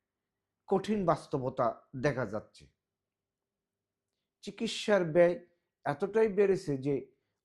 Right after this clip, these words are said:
অনেকের প্রয়োজনীয় চিকিৎসা থেকে বঞ্চিত হন। গ্রামীণ ও নিম্ন আয়ের মানুষ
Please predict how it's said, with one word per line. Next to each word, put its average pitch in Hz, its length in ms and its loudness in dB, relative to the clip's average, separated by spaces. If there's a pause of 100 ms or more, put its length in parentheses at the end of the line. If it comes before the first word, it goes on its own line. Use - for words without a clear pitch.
অনেকের 175 380 2 (100)
প্রয়োজনীয় 185 640 2
চিকিৎসা 165 420 -6
থেকে 156 320 -6 (500)
বঞ্চিত 147 440 -2
হন। 80 240 -10 (2750)
গ্রামীণ 202 520 4
ও 214 80 6
নিম্ন 196 360 2 (120)
আয়ের 185 300 2
মানুষ 165 340 0